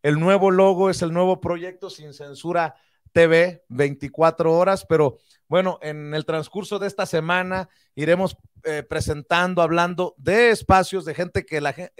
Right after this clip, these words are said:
que la audiencia de Sin Censura ya reconoce, de, eh, rostros como el tuyo, de,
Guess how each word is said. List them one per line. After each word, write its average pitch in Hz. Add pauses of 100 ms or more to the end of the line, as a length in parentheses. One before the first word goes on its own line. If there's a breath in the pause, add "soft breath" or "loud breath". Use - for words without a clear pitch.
que 147
la 143
audiencia 180 (240 soft breath)
de 151
Sin 156
Censura 170 (240)
ya 185
reconoce, 180
de, 135
eh, 123 (180)
rostros 170
como 135
el 131
tuyo, 190
de, 135